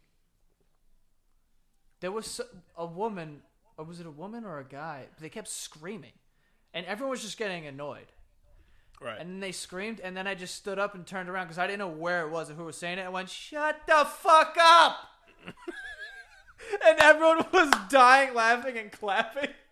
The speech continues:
Speaker 2: Yeah, you, every, every stadium needs a shut the fuck up guy. You need it because people won't shut the fuck up. They won't. They won't. They'll ruin the, the entire experience.
Speaker 1: That's what I'm saying. Like, I, I just,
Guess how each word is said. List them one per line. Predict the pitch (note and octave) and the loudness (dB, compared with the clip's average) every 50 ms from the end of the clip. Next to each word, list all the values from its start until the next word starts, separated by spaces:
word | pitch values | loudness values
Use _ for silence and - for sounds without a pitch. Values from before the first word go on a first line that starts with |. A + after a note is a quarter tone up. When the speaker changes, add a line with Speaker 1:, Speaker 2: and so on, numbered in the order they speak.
| _ _ _ _ _ _ _ _ - - - - C#4+ C4 _ _ | _ _ _ _ _ _ _ _ -18 -18 -18 -18 -20 -20 _ _
Speaker 2:
Yeah, | D#3 E3+ F#3+ G3+ | -16 -14 -12 -10
you, | G#3 G#3 G3 | -8 -8 -4
every, | G3 G#3+ B3 D4 D#4 C#4 A#3 | -2 -2 -2 -2 -4 -4 -4
every | A3+ B3 C4 D#4 D#4 C#4+ | -4 -4 -4 -4 -6 -6
stadium | - - - A#3 A3+ A#3 A3 A3 G3+ G3 | -8 -8 -8 -6 -6 -6 -6 -8 -8 -6
needs | F3+ F#3 F#3+ F3+ E3+ | -6 -8 -8 -8 -10
a | F3 | -10
shut | - - F3+ E3 - | -10 -8 -10 -10 -10
the | - D#3 | -12 -12
fuck | - D#3+ C#3 C3+ - | -10 -10 -10 -10 -10
up | B2+ B2 - | -12 -14 -14
guy. | - G#2 G2 F#2 F#2+ F#2+ | -16 -20 -20 -20 -20 -16
You | - D3+ D#3+ | -12 -10 -8
need | F3 F#3+ G#3 F3+ C3 | -6 -6 -6 -6 -8
it | A2+ - | -10 -12
because | - E3 - G#3+ G3+ F3+ - | -14 -12 -10 -8 -10 -10 -10
people | - A#3+ C4+ C#4 D#4 C#4+ A#3 | -12 -14 -12 -12 -12 -12 -10
won't | F#3 G3 A3+ G#3+ - | -8 -10 -10 -10 -12
shut | - A3 G#3+ - | -14 -14 -14 -14
the | G#3+ F#3+ | -16 -16
fuck | - G3 F#3+ - | -16 -16 -14 -12
up. | G#3 G3+ F3+ | -14 -14 -14
They | F3+ F#3 | -14 -16
won't. | G3 G#3+ G#3 G3+ F3+ E3 | -16 -14 -16 -18 -18 -20
They | F3+ | -20
won't. | F#3 F#3+ G#3 G#3+ F#3+ - | -18 -16 -16 -16 -14 -14
They'll | G3+ G3+ | -14 -14
ruin | G3+ A#3+ D#4 D#4+ D4 C#4 | -10 -10 -10 -10 -10 -10
the, | C#4 B3 - A#3 | -12 -14 -12 -12
the | C4 B3 | -12 -12
entire | A#3 G#3+ A3+ - B3 A#3+ A#3 | -12 -10 -8 -6 -6 -6 -8
experience. | A#3 - _ A3+ A#3 A#3 | -10 -14 _ -18 -14 -14
Speaker 1:
That's | G3 - C4+ | -12 -12 -12
what | B3+ | -12
I'm | B3+ A#3 | -12 -12
saying. | A#3+ - B3 C4 G#3+ D#3 C3+ | -10 -10 -10 -8 -10 -10 -10
Like, | C3+ C#3+ C#3+ | -10 -10 -10
I, | D#3+ E3 E3 - | -10 -10 -10 -10
I | - D#3+ F3 | -12 -14 -14
just, | F#3+ F#3+ - - - | -14 -16 -18 -18 -20